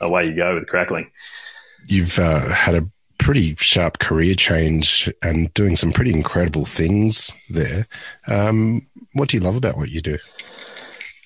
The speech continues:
Speaker 1: Um, I, I do love everything about it. Uh, it,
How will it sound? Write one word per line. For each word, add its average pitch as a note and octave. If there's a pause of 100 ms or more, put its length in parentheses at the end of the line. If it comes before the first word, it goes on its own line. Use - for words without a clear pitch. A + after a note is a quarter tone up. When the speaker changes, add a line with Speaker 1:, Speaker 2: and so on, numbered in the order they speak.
(140)
Speaker 1:
Um, D3
I, C#3 (540)
I B2+
do F3
love A#2+
everything B2+
about F#2+
it. F3+ (480)
Uh, G2+
it, -